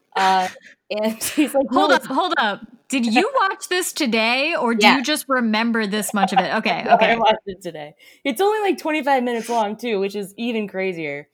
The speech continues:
Speaker 1: Um,
Speaker 2: Aw.
Speaker 1: but uh, so then they go, "Uncle Amos, he's just a giant egg dressed like
Speaker 2: What?
Speaker 1: an Amish person."
Speaker 2: What?
Speaker 1: That's who
Speaker 2: Is he?
Speaker 1: Uncle Amos is.
Speaker 2: Is that true?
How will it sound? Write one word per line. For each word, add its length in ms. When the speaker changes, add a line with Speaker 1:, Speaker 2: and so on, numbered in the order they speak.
Speaker 1:
Um, 100
Speaker 2:
Aw. 580
Speaker 1:
but 460
uh, 460
so 160
then 220
they 120
go, 400
"Uncle 380
Amos, 540
he's 240
just 200
a 60
giant 580
egg 460
dressed 280
like 240
Speaker 2:
What? 80
Speaker 1:
an 80
Amish 420
person." 520
Speaker 2:
What? 720
Speaker 1:
That's 280
who 60
Speaker 2:
Is 140
he? 80
Speaker 1:
Uncle 300
Amos 400
is. 460
Speaker 2:
Is 120
that 240
true? 400